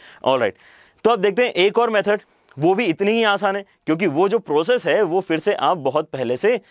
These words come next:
सीख चुके हो। ठीक है, यहाँ पर जो एक्सप्रेशन है कैसे हैं, अलजेब्रिक एक्सप्रेशन है, रैशनल एक्सप्रेशन है, तो उनके अंदर हम ये काम करते आए हैं। ठीक है, जिसको बोलते हैं रैशनलाइजेशन। रैशनलाइजेशन करने से भी चीज़ें सिंप्लीफाई होती हैं।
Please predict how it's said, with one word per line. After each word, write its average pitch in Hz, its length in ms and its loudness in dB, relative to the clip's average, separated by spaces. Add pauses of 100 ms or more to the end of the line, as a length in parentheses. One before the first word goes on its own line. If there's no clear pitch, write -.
(160)
सीख 190 280 -4
चुके 185 260 -2
हो। 180 200 -2 (260)
ठीक 135 140 -2
है, 165 180 -2
यहाँ 123 180 0
पर 156 120 0
जो 160 80 -2
एक्सप्रेशन 143 420 -2
है 160 120 0
कैसे 151 220 0
हैं, 226 120 -2 (280)
अलजेब्रिक 139 500 0
एक्सप्रेशन 151 500 -4
है, 170 100 2
रैशनल 120 380 0
एक्सप्रेशन 147 460 -4
है, 160 100 0 (300)
तो 175 80 2
उनके 151 240 0
अंदर 190 200 0
हम 180 160 -2
ये 147 120 0
काम 190 260 0
करते 143 380 -2
आए 123 200 -2
हैं। 101 160 -6
ठीक 131 200 -4
है, 220 100 0 (300)
जिसको 135 240 -2
बोलते 151 260 0
हैं 170 80 0
रैशनलाइजेशन। 127 1000 -2 (600)
रैशनलाइजेशन 175 840 0
करने 147 320 -2
से 143 200 -2
भी 202 180 -4
चीज़ें 143 360 0
सिंप्लीफाई 135 600 -2
होती 120 380 -4
हैं। 135 240 -2